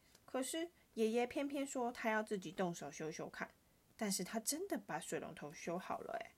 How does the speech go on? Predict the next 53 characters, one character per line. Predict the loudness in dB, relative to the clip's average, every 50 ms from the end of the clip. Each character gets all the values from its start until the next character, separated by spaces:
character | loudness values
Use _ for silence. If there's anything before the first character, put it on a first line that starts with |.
| -20 -20 -20 -20 -18 -10
超 | -4 -4 -4
级 | -4 -4 -8 -6
厉 | -6 -8 -6
害 | -4 -2 -2 -2
的。 | -2 -4 -10 -10 -10 -20 _ -20 -20 -20 -20 _ -20 _ -20 -20 -20 -20 -20 -20 -20 _ -20 -20 -20 -16 -8
那 | -4 -2 -2 -2 -2 -2 -4
每 | -4 -4 -4
次 | -4 -6 -4 0
到 | 2 6 6 6
晚 | 6 4 2 0
餐 | -2 -4 -4 -4 -4 0
过 | 0 2 2 2
后 | 2 0 -2 -2
呢， | 0 -2 -2 -4 -4 -4 -6 -8 -12 -20 -20 -20 -20 -20 -8 _
爸 | -6 -4
爸 | -2 -2
妈 | -2 -2 -4 -4
妈 | -6 -6 -6 -4
就 | -2 -2 0
会 | 0 0
坐 | 0 0 -2 0
在 | 0 -2 -2
沙 | -2 -4 -4 -4
发 | -4 -4
上 | -4 -4 -4 -4 -4 -2 -2 -4
看 | -4 -4 -4 -4 -4
新 | -4 -2 -2 -2 0
闻， | 0 0 0 0 -2 -2 -2 -4 -4 -6 -10 -18 -16 -12
妈 | -10 -8
妈 | -8 -6 -4 -4
一 | -4
边 | -2 -2 -2 -2 -2
织 | -2 -2
毛 | -4 -2 -4 -6
线 | -8 -6 -6 -4 -2 -2
衣， | -2 0 0 -2 -2 -4 -6 -14 _ _
爸 | -4 -2
爸 | -2 -2 -4
一 | -4 -4
边 | -6 -6 -8 -8
看。 | -10 -6 -8 -8 -8 -8 -20 -20 -20 -20 -20 -20 -20 -20 -20 -20 _ _
但 | -4 -2 0 0 -2
是 | -4 -4 -6
爷 | -4 -2 -2 0
爷 | 0 0 0
呢， | 0 -2 -2 -4 -6 -6 _ -12
他 | -4 -4 -4
从 | -4 -2 -4 -4
来 | -2 -4
不 | -4 -6 -8
看 | -4 -4 -4 -2 -2
电 | -2 -4 -4 -6
视， | -8 -8 -8 -10 -12